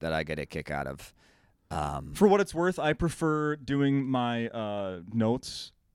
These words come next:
Speaker 2: writ-, handwritten. Like for the podcast here.
Speaker 1: Uh, li-, I, I love, like, it, collecting all my scraps of paper and everything and condensing it down, and,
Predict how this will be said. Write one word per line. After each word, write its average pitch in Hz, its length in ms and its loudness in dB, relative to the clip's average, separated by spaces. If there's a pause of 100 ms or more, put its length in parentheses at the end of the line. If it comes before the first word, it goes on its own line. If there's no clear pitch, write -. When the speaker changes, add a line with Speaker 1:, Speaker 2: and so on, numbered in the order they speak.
(300)
Speaker 2:
writ-, 123 200 -2
handwritten. 98 540 -12 (220)
Like 107 140 -8
for 107 80 -10
the 101 80 -12
podcast 95 540 -10
here. - 100 -16
Speaker 1:
Uh, - 80 -2 (140)
li-, 196 100 8 (100)
I, 240 320 6
I 214 140 8
love, 208 440 6
like, 143 220 8
it, 160 160 4
collecting 151 560 8
all 131 220 12
my 143 180 8
scraps 123 460 6
of 110 60 6
paper 123 420 4
and 120 80 4
everything 123 380 2
and 113 120 0
condensing 113 560 0
it 110 140 -2
down, 107 680 2
and, 95 360 0